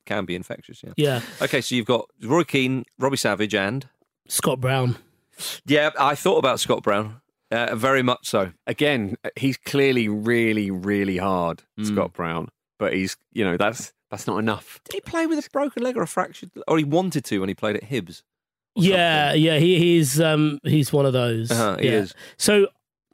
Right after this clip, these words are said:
Speaker 1: Yeah, a massive
Speaker 2: I,
Speaker 1: shit house.
Speaker 2: I'm gonna
Speaker 1: Celtic fans will, y-, y-, love the man.
Speaker 2: Yeah.
Speaker 1: And of course, if you're a Celtic fan, of course you're gonna do. The way he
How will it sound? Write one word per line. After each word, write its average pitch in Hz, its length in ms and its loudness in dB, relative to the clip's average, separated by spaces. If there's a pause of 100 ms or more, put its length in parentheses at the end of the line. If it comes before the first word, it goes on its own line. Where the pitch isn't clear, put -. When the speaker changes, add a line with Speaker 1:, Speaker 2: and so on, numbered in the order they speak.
Speaker 1:
Yeah, 113 260 2
a 113 40 -4
massive 110 400 0
Speaker 2:
I, - 20 -6
Speaker 1:
shit - 260 -4
house. 87 280 -4
Speaker 2:
I'm 180 220 2
gonna 190 440 4
Speaker 1:
Celtic 143 460 0
fans 101 420 -2 (380)
will, 110 340 -4
y-, - 140 -18
y-, - 180 -10
love 110 480 0
the 101 80 -2
man. 85 360 -6
Speaker 2:
Yeah. 143 280 4
Speaker 1:
And 113 100 -2
of 113 60 -10
course, 131 220 -2
if 113 80 -6
you're 120 100 -4
a - 20 -6
Celtic 117 240 -4
fan, - 120 -8
of - 120 -14
course - 300 -6
you're 113 80 -6
gonna 95 160 -6
do. 92 100 -12
The 95 80 -4
way 113 360 -2
he 107 180 -6